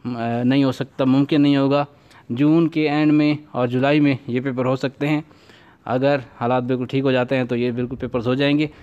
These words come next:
लेकिन अभी इस बारे में कोई न्यूज़ नहीं आई है। आप लोग जो स्टूडेंट्स हैं वो तैयारी बिल्कुल अपनी जारी रखें, क्योंकि इम्तिहान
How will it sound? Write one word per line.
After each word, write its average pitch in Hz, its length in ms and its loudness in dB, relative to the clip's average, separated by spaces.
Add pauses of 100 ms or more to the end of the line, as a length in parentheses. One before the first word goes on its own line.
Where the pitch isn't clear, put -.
(200)
लेकिन 143 200 0
अभी 139 180 2
इस 131 80 -2
बारे 135 180 0
में 131 100 0
कोई 139 220 0
न्यूज़ 135 260 0
नहीं 143 240 2
आई 139 160 2
है। 147 300 -2 (160)
आप 135 220 -2
लोग 139 280 0 (420)
जो 131 100 0
स्टूडेंट्स 156 480 0
हैं 139 220 -2 (200)
वो 135 180 2
तैयारी 131 380 0
बिल्कुल 123 260 -2
अपनी 117 160 -6
जारी 131 200 0
रखें, 139 320 -2 (520)
क्योंकि 139 340 0
इम्तिहान 135 760 -2